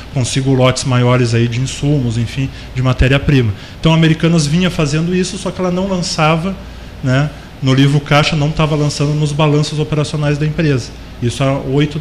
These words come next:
nove anos, né? Então, pra vocês verem a gravidade disso, né, no momento vai fazer um lançamento contábil aí pros contadores que estão nos escutando, são linhas distintas que a gente vai colocar no balanço, né? Então eles estavam colocando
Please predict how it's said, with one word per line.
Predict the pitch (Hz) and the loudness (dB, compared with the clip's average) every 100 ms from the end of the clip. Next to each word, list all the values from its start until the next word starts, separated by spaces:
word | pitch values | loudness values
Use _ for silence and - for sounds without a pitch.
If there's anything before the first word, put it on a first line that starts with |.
| 156 | -4
nove | 143 143 151 | -2 0 2
anos, | 123 101 - - - - - | 0 -2 -8 -12 -16 -14 -2
né? | 113 | -2
Então, | 113 117 | 0 0
pra | 127 | 0
vocês | 120 123 120 | 0 -2 0
verem | 127 135 | 2 2
a | |
gravidade | 127 127 123 127 139 | 2 0 0 0 0
disso, | 151 165 185 - - - - - - - | 0 -2 -4 -12 -16 -16 -16 -16 -18 -4
né, | 117 120 98 135 | 0 0 -2 0
no | 151 | 2
momento | 143 143 151 139 | 4 2 0 0
vai | 135 | 0
fazer | 147 127 | 0 0
um | 135 | 2
lançamento | 135 - 127 131 - | 0 0 -2 -2 -2
contábil | 143 139 143 151 135 | -4 0 2 2 2
aí | 135 | 0
pros | 139 | -2
contadores | - 120 123 120 131 | -4 -4 -2 -2 -2
que | - | -4
estão | 127 | -6
nos | 127 123 | -4 -6
escutando, | - 165 156 156 165 - - - | -6 -4 0 0 -2 -8 -12 -4
são | - 147 156 | 2 4 6
linhas | 160 190 190 156 | 4 4 2 2
distintas | 160 - 175 175 180 | -2 0 -2 0 -2
que | 175 | 0
a | |
gente | 165 165 | 0 0
vai | 165 | -2
colocar | 160 165 156 160 | 0 -4 0 -2
no | 156 | 0
balanço, | 175 170 139 - | 0 2 0 -2
né? | 107 101 - - - | -6 -6 -10 -16 -2
Então | 151 | 2
eles | 139 131 | 2 2
estavam | 143 147 151 | 2 0 0
colocando | 147 143 151 147 127 | 0 0 0 0 0